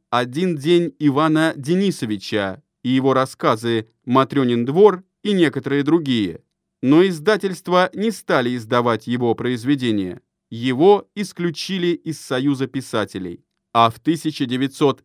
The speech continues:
семидесятом году он получил Нобелевскую премию. Его романы издавались за границей. За роман «Архипелаг гулаг»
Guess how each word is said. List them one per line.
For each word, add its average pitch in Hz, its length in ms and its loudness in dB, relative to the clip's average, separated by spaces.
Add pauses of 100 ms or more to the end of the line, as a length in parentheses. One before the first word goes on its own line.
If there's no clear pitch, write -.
семидесятом 139 800 0
году 139 480 -2 (220)
он 185 220 4
получил 170 720 0
Нобелевскую 131 1000 0
премию. 107 560 -2 (240)
Его 123 320 2
романы 160 540 2 (100)
издавались 139 840 0
за 143 180 -4
границей. 139 720 0 (380)
За 104 200 -2
роман 147 440 4
«Архипелаг 135 800 0
гулаг» 131 640 -2